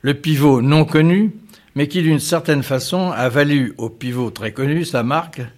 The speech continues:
son style et, et sa réputation. Alors, Bernard Pivot, vous m'avez plusieurs fois affirmé : « J'ai eu plus de chance que de mérite. » Phrase de modestie,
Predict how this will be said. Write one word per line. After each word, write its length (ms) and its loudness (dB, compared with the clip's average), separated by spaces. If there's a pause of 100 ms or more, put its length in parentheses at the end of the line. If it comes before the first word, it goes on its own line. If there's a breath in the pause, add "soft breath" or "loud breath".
(120)
son 220 -10
style 460 -2
et, 240 -8
et 60 -14
sa 180 -8
réputation. 560 -12 (480 soft breath)
Alors, 480 0
Bernard 400 -4
Pivot, 240 -2
vous 80 0
m'avez 240 0
plusieurs 340 -4
fois 220 0
affirmé : « 600 -4 (1800 soft breath)
J'ai 220 4
eu 100 2
plus 180 -2
de 100 4
chance 360 0
que 80 0
de 120 4
mérite. » 580 -2 (1300 soft breath)
Phrase 320 -10
de 40 -12
modestie, 580 -6